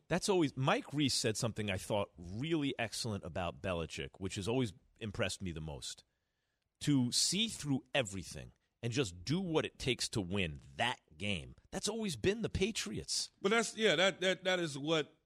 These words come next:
Speaker 2: the game plan changes from week to week depending on what the situation and circumstances is. Sometimes we can go eleven personnel, twelve personnel. I mean, it just depends. That's what great coaches do, though. They, they don't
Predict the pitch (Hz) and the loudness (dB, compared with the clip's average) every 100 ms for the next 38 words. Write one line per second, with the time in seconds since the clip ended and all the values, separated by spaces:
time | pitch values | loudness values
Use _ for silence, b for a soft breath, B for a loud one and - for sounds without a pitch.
0 | - 131 135 170 180 139 156 139 - 156 | -8 -2 2 2 0 -2 -4 -4 -4 -4
1 | 147 131 127 113 120 131 120 117 123 101 | -4 -6 -6 -4 -4 -4 -6 -4 -6 -8
2 | 101 147 127 120 113 123 123 - 120 117 | -6 -4 -4 -4 -4 -4 -6 -12 -10 -8
3 | 120 117 - 107 104 143 107 107 95 85 | -6 -6 -8 -8 -8 -8 -10 -12 -14 -14
4 | 78 87 127 120 143 135 123 127 123 120 | -14 -8 -6 -2 0 0 -2 -4 -4 -2
5 | 113 120 127 123 135 123 127 127 - 127 | 0 0 -2 -4 -4 -4 -4 -4 -2 -2
6 | 127 131 120 127 127 131 123 127 - 113 | -2 -4 -4 -6 -4 -2 -2 -2 -4 -4
7 | 160 156 82 - 160 180 190 123 113 165 | -2 -2 -6 -2 -2 0 0 -2 2 4
8 | 165 - 170 139 117 101 123 113 90 - | 4 2 0 0 -6 -6 -4 -4 -8 -14
9 | - - _ - 151 180 143 165 196 180 | -20 -20 _ 2 4 4 4 4 6 4
10 | 160 | 2